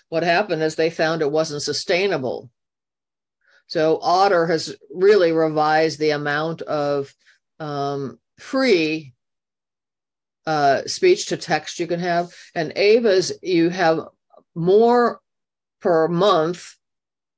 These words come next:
but that's limited to forty minutes at a time for free. So if you're in a conversation that forty minutes expires, you just restart it. Or you purchase the, what is it,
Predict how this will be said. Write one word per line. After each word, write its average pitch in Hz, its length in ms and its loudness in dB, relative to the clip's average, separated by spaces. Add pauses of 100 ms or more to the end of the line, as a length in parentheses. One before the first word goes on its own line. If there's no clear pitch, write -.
but 165 380 -4
that's 165 340 0
limited 180 580 2
to 151 320 -2 (180)
forty 202 440 4
minutes 170 760 0
at 160 120 -2
a 139 80 -2
time 120 720 -4 (200)
for 147 120 -2
free. 135 440 -4 (840)
So 170 220 2
if 175 100 -2
you're 180 100 2
in 165 60 -2
a 160 40 -4
conversation 170 800 0
that 160 140 -4
forty 170 260 2
minutes 156 320 -2
expires, 151 540 -2
you 147 60 0
just 147 240 -4
restart 151 560 -2
it. - 140 -8 (440)
Or 180 500 4 (260)
you 160 140 0
purchase 160 640 -2
the, 143 420 4 (360)
what 160 180 -6
is 156 160 0
it, 131 240 -4